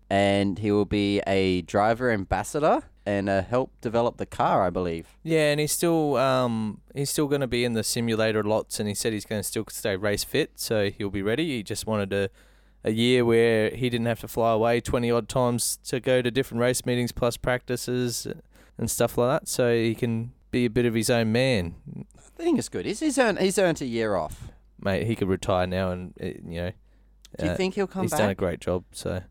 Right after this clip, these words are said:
Speaker 1: Do you think he'll be able to come back after twelve months off? I mean, this is the big thing you gotta talk about.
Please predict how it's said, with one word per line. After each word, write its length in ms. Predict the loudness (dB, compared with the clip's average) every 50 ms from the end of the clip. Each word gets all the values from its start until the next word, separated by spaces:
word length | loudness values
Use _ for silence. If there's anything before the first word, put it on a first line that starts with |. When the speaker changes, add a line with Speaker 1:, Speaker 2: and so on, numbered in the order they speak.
| _ _
Speaker 1:
Do 80 | -8 -8
you 60 | -6
think 220 | -4 -2 -4 -2 -4
he'll 100 | -6 -4
be 80 | -2
able 100 | -2 -2 -2
to 20 |
come 200 | -4 -6 -6 -6 -4
back 240 | -4 -6 -6 -8 -2
after 300 | 0 0 0 0 -2 -8
twelve 340 | -8 -6 -4 -4 -4 -2 -2
months 240 | -4 -4 -4 -4 -4
off? 300 | -2 -2 -2 -4 -4 -2
I 80 | 0 0
mean, 140 | 0 2
this 180 | 0 -2 -2 -2
is 120 | -6 -8
the 80 | -10 -10
big 260 | -4 -2 -2 -2 -2
thing 240 | -2 -2 -2 -2 0
you 120 | -4 -2
gotta 180 | 0 0 -2 0
talk 140 | 0 -2 -2
about. 120 | -2 -2